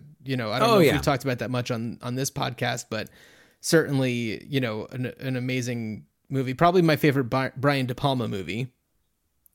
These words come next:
Speaker 2: We've definitely, I know we've talked about it in the past. I don't think we've talked about it recently.
Speaker 1: Right.
Speaker 2: But yeah,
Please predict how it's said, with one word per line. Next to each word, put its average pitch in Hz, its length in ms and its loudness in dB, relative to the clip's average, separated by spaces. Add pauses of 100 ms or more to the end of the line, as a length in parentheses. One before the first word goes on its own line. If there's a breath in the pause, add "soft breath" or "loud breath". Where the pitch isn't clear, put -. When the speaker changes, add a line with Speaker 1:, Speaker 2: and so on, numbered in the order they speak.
(140)
Speaker 2:
We've 220 240 4
definitely, 190 560 6
I 185 120 6
know 196 200 8
we've 202 280 2
talked 156 340 4
about 120 280 2
it 113 280 0
in 120 200 0
the 107 100 -2
past. 87 520 -2
I 107 120 0
don't 110 320 -2 (440)
think 110 180 -4
we've 104 240 -4
talked 98 280 -2
about 95 260 0
it 87 180 -4 (280)
recently. 90 840 -6 (500 soft breath)
Speaker 1:
Right. 120 280 -2
Speaker 2:
But 98 380 2 (140)
yeah, 107 400 2